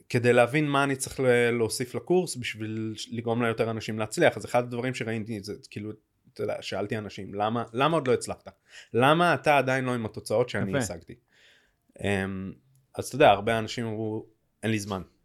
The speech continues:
Speaker 1: קניתי את הקורס, הקורס אחלה, אין לי זמן." אז הוספתי מודול של ניהול זמן, וגם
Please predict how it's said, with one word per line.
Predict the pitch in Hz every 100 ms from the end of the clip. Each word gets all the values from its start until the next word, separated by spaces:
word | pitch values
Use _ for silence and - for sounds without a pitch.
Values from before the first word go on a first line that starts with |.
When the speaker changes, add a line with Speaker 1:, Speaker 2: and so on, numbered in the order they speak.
| _ _
Speaker 1:
קניתי | 104 104 -
את | 110
הקורס, | - 139 -
הקורס | - 101 101
אחלה, | - 120 127 -
אין | 110
לי | 110
זמן." | 101 95 90 - _ _ _ _ _ _ _ _
אז | 98
הוספתי | - 98 - 113 113 113 113 113 113
מודול | 113 120 127 123
של | 123
ניהול | 113 123
זמן, | 120 160 180
וגם | 120 107 107